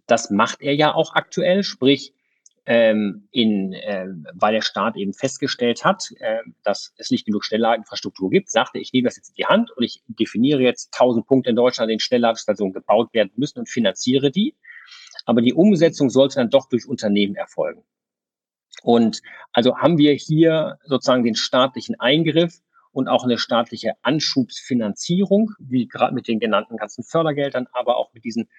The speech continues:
tausend Schnellladepunkten, die eben die Bundesregierung jetzt in Auftrag gibt, weil die Energie, weil eben die,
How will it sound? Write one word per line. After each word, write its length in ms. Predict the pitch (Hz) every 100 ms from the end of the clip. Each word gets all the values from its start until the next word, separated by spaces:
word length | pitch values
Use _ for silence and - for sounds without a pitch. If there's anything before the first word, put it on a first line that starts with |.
| - _
tausend 280 | 131 120 123
Schnellladepunkten, 640 | 147 147 139 131 135 -
die 120 | 143
eben 240 | 131 117 - - _ -
die 60 |
Bundesregierung 540 | 101 139 127 123 123 120
jetzt 140 | 117
in 120 | -
Auftrag 420 | - 139 - 113 101
gibt, 240 | 196 - _ -
weil 400 | 98 117 139 165
die 160 | 143
Energie, 320 | 123 120 110 -
weil 240 | 120 135
eben 240 | 127 127 120
die, 280 | 117 110